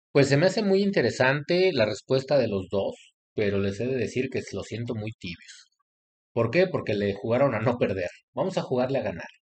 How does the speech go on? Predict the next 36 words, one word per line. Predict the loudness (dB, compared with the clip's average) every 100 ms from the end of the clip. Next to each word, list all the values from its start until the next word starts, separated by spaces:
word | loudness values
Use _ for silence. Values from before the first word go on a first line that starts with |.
| _ _ _ _ _
Vamos | 0 2 0
a | -2
poner | -2 -2
un | -2
ejemplo | -4 -4 -4 -2
muy | 0 -2
específico. | -2 -4 -10 -10 -14 -16 -10 -6
Una | -4
empresa | -4 -6 -6
de | -6
servicios | -4 -4 -2 -2 4 4 4 -4
que | -4
brinda | 0 0 0
asesoría. | -2 -6 -10 -10 -8 -10 -12 -20 -20 _
Asesoría | -6 0 4 6
del | 4 2
tema | 0 0
que | -2
me | -2
digas. | -2 -6 -12 _ _ _ _ _ _ _ _ _ -4
¿Le | -2
apostarían | 0 -2 -2 0 2 2 0 -2 -8 _
a | 0
un | 0 0
producto | 0 0 -2 -4
masivo | -6 -6 -2 0 0 0
o | 0
le | 0
apostarían | 0 -8 -4 -4 0 0 0 -4
a | -6
un | -6 -6
producto | -6 -4 -4 -4 -4 -6 -6
muy | -2 2 2
exclusivo? | -2 -8 -12 -10 -12 -12 -8
Obviamente | 0 2 2 0 -4 -6
pensando | -6 -2 -2 -2 0 -2